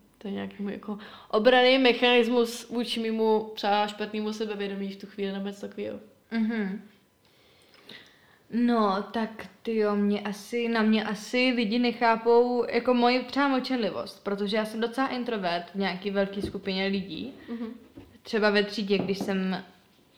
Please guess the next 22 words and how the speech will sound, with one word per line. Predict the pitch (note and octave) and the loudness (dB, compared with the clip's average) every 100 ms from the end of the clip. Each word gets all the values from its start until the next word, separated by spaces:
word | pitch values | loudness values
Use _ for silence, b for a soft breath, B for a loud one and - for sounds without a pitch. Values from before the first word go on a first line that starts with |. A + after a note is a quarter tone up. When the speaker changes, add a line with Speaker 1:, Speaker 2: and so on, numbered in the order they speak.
| b b b b _ _ _ _ - | b b b b _ _ _ _ -2
Speaker 2:
mezi | G#3+ G3+ G#3 | 0 2 2
několik | G3 G3+ F#3+ G3 | 2 0 -2 -2
jako | G3 | -4
desítkama | G3 G3 G3+ - G3 F#3+ | -2 -2 -4 -2 0 2
lidma, | F#3+ F#3 F3+ F3+ | 0 0 0 -2
tak | F#3+ F#3+ | -4 -6
jsem | - G3 G3+ | -6 -2 0
rozhodně | G3 F#3 F#3 | 0 0 -4
ten | F#3 F#3+ | -4 -4
tišší | F#3 F#3+ - F#3 | -4 -8 -6 -8
člověk | - F#3 F3 E3 F3+ | -6 -8 -6 -8 -6
Speaker 1:
To | C4 | -6
je | G#3 | -2
Speaker 2:
než | G3+ | 2
Speaker 1:
zvláštní, | G#3+ - G#3 | 2 2 -2
Speaker 2:
ostatní. | G3 F#3+ G#3+ | -2 -2 -2
Speaker 1:
když | F#3+ - | -4 -8
studuješ | - G3+ G#3 | -8 -6 -6
jakoby | G#3+ G#3 | -6 -8
herectví. | G#3 F#3+ G3 - G#3 G#3+ - | -6 -6 -6 -10 -8 -8 -2
Speaker 2:
Ano, | A3+ G#3 E3+ - | 2 2 0 -2
právě. | A3+ A#3 A#3+ F#3 F3 | 4 6 6 2 -4